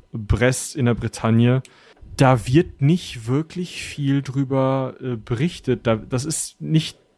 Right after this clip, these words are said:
mehr der wirklich interessante Teil dieser Weltumsegelung,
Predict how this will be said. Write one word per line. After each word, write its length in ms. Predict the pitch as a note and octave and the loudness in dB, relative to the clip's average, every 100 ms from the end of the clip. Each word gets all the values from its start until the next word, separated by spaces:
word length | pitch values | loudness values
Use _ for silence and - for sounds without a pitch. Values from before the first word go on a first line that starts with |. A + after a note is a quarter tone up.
| - | 0
mehr 300 | C3+ C3+ C#3 | 2 4 2
der 260 | B2+ B2 | 2 0
wirklich 380 | C3+ - C#3 - - - - - | 0 0 -2 -2 -10 -18 -10 2
interessante 800 | C#3 - C#3+ - C#3+ F#3+ A3+ B2 | 4 4 0 2 4 4 2 -4
Teil 440 | - A#2 A2+ A2+ | -2 2 4 2
dieser 300 | G#2+ G#2+ G#2+ | 0 0 0
Weltumsegelung, 1000 | G#2 A2 - A#2 G2+ A2+ A2 A#2 B2 E3 | 0 0 0 -2 0 0 0 0 0 -2